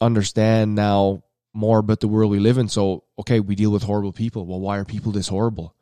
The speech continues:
Okay, people are this horrible because the environment they get brought up in, they, they grew up in a very horrible environment. So they're, they're more, they have be-,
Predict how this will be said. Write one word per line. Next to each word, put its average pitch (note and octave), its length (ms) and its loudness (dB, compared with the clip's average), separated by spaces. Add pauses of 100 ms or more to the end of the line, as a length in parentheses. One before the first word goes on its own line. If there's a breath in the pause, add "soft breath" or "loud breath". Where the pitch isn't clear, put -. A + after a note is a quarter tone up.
(100)
Okay, A#2 220 0
people C3 240 2
are B2+ 40 2
this B2+ 160 4
horrible C3 300 4
because A#2 360 -2
the A#2 60 -2
environment A#2 460 0
they A#2 120 2
get B2+ 140 0
brought A2 220 0
up G#2+ 180 -2
in, A2+ 200 -4
they, B2 200 2
they B2 180 0
grew A2+ 200 2
up A2 120 -2
in A2+ 60 -4
a G#2+ 40 -4
very A2 240 0
horrible G#2 320 -4
environment. G2+ 420 -8
So A2 280 -4 (340 loud breath)
they're, A#2+ 280 6
they're A#2+ 300 4
more, A2+ 460 2 (840)
they A2+ 140 2
have G#2+ 280 4
be-, A2+ 200 2